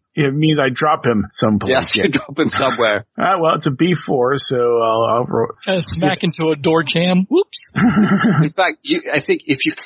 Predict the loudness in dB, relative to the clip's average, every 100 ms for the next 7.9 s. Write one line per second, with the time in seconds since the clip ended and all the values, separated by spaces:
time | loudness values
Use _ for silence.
0 | -10 -6 -2 0 0 0 -2 -2 -4 -2
1 | -2 -2 -4 0 0 2 0 0 -2 -4
2 | -4 -6 -6 -6 -4 -4 -2 -2 -2 -4
3 | 0 0 2 0 -2 -2 -2 -2 -4 -2
4 | 0 0 0 -2 -4 -2 -4 -6 -18 _
5 | _ -2 0 0 0 2 0 0 0 2
6 | 0 0 -2 -4 _ -2 0 0 0 0
7 | 2 0 0 _ -6 -6 -8 -8 _